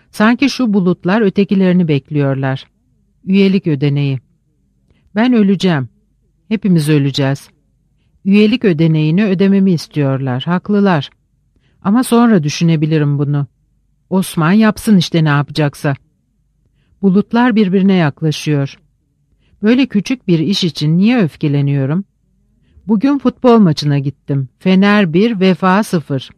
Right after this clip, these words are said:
Şimdi eve dönüyoruz. Osman istediği gibi olamadığım için bana kızıyor. Haklı. Ama hepimiz öleceğiz.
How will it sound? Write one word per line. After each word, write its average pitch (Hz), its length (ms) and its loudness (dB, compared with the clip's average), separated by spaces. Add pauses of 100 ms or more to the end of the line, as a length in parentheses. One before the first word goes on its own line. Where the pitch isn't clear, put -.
(880)
Şimdi 233 280 2
eve 214 320 4
dönüyoruz. 139 640 -2 (560)
Osman 214 520 0
istediği 240 520 0
gibi 208 140 2
olamadığım 185 640 4
için 226 280 2
bana 208 220 4
kızıyor. 151 640 -2 (260)
Haklı. 196 460 -2 (480)
Ama 196 180 4
hepimiz 190 400 0
öleceğiz. 160 640 -2